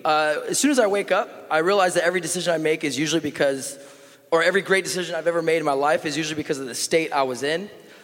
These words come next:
Uh, meaning, like, if I was in a really good mental state or if I was, like, in a state of, uh, bliss, uh, I felt like I was always making the right decision. And even when I messed up in that state, uh, it helped me understand to learn faster. So for me, it comes down to state. And then every morning,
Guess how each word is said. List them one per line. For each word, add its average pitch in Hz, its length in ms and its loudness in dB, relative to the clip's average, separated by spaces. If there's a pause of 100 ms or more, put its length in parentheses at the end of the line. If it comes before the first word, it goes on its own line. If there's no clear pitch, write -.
(200)
Uh, 135 360 0
meaning, 156 240 -2
like, 151 140 0
if 147 120 -6
I 160 80 4
was 156 100 2
in 156 80 -2
a 139 60 0
really 165 260 2
good 165 440 0
mental 156 360 0
state 175 180 0
or 151 80 0
if 139 100 -4
I 143 80 2
was, 147 100 0
like, 143 100 -2
in 139 60 -6
a 123 40 -6
state 151 300 -2
of, 131 200 -6
uh, 120 220 -4
bliss, 156 640 -2 (260)
uh, - 60 -2
I 139 140 2
felt 156 140 0
like 143 100 0
I - 20 0
was 143 100 -2
always 143 240 0
making 143 220 -4
the 143 60 -2
right 135 140 -2
decision. 135 400 -2
And 143 160 -6
even 175 180 -2
when 160 80 2
I 143 80 0
messed 143 260 -2
up 160 320 0
in 185 120 -2
that 139 180 -4
state, 135 280 -6 (320)
uh, 131 160 -4
it 131 120 -4
helped 156 180 0
me 147 100 -4
understand 139 560 -6
to 135 80 -6
learn 135 320 -2
faster. 147 440 -2
So 127 260 -4 (320)
for 151 140 2
me, 196 260 0
it 180 60 -2
comes 180 260 -2
down 165 200 -2
to 139 100 -12
state. 135 400 -4
And 147 100 -6
then 151 100 -6
every 202 280 -2
morning, 175 400 -2